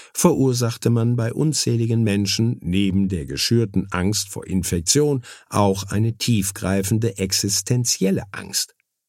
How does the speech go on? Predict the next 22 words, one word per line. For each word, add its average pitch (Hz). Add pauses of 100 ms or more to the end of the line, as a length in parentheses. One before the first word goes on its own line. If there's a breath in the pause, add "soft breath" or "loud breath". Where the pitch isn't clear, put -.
(320 loud breath)
Man 98
raubte 101
vielen 110
durch 101
die 73
Lockdowns 95
den 127
Lebenssinn 107 (280 loud breath)
beziehungsweise 131
nahm 107
ihnen 113
den 107
wesentlichen 98
Grund, 101
morgens 80
aufzustehen. - (880 loud breath)
Sie 95
erinnern 120
sich 101
an -
Kapitel 98
zwei. -